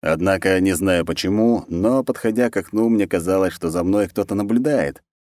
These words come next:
А после даже в ванной комнате появилось это ощущение. Чувствую, пора развивать свет.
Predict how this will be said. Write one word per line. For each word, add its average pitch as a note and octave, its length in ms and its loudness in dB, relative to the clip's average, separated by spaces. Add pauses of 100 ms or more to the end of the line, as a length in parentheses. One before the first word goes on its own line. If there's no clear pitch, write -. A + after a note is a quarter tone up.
(200)
А F2 140 0
после D3+ 420 0
даже C#3+ 320 0
в G2 100 -2
ванной C#3 440 2
комнате C3+ 520 0
появилось A2 520 0
это F2 160 -4
ощущение. D2 640 -4 (760)
Чувствую, A#2 500 0
пора A2+ 800 0
развивать F#2+ 640 -2
свет. F2+ 520 -4